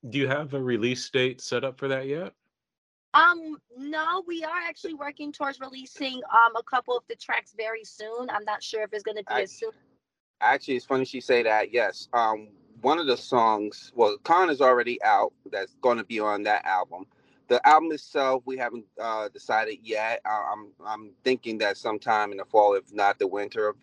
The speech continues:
Speaker 3: things, but we're gonna just push singles out of that album this time up until that point. Okay. And
Speaker 1: Okay.
Speaker 3: she has, so she has two songs that I, I, I previously mentioned. One is called,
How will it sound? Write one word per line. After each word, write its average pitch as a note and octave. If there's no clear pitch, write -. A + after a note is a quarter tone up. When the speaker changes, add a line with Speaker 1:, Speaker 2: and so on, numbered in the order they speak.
Speaker 3:
things, A#2
but G#2
we're B2+
gonna B2+
just -
push B2
singles C3+
out G#2
of G2
that F#2+
album F#2+
this G2
time F#2+
up G2+
until G2+
that F2+
point. A2+
Okay. G#2
And -
Speaker 1:
Okay. G2+
Speaker 3:
she B2+
has, A#2
so A2
she C#3
has A#2
two G4
songs A2+
that A2
I, G2+
I, G2
I -
previously A2
mentioned. G2+
One C3
is C3
called, A2